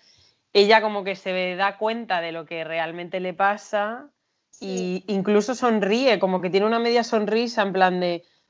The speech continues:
Speaker 1: vale, o sea, él está raro no porque, mm, le pase nada conmigo, sino porque es que se está confundiendo con su amigo, ¿no?
Speaker 2: Claro.
Speaker 1: No sé, me gusta mucho que ta-, que tampoco sea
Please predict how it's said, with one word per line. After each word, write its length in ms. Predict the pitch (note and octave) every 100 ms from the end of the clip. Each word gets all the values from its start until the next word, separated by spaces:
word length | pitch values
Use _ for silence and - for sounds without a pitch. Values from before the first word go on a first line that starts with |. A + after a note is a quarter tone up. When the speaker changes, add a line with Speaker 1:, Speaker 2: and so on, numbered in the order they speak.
| _
Speaker 1:
vale, 400 | - F3 F#3 E3
o 40 | D#3+
sea, 200 | E3+ E3
él 80 | F#3
está 340 | G#3+ G#3+ G#3
raro 420 | G#3 G#3+ G#3 G#3 G3+ -
no 400 | G#3 G3+ A3+ A#3
porque, 720 | A#3 A3 - G3+ G3 F#3+ - - - _ _ _ _ -
mm, 520 | F#3+ G3 G3 F#3+ F#3+
le 180 | F#3+ G3
pase 260 | G#3+ G#3 A3+
nada 220 | A3+ A3+
conmigo, 400 | A3+ A3 A#3 B3
sino 260 | A#3 A3+
porque 540 | F#3+ G3 F#3+ F#3 F#3 _ _ _ _ -
es 180 | F#3+
que 160 | - F#3+
se 120 | E3+
está 240 | F#3 - F#3+
confundiendo 560 | G#3 G3 G3+ G3+ G#3+
con 180 | G#3+ A3+
su 100 | G#3+
amigo, 460 | F3+ F#3 B3+ A3 F3
¿no? 200 | F3+ A3+ G3 - - -
Speaker 2:
Claro. 240 | A#3 A3 G#3+
Speaker 1:
No 140 | G#3
sé, 200 | F#3+ G3+
me 100 | F#3+
gusta 280 | G3 G#3+ B3+
mucho 220 | B3 B3
que 100 | B3
ta-, 180 | A#3 G#3
que 240 | - F#3+ F#3+
tampoco 500 | F#3 F3+ F#3+ F#3+ A3
sea 520 | - G3+ G3+ G3+ G3+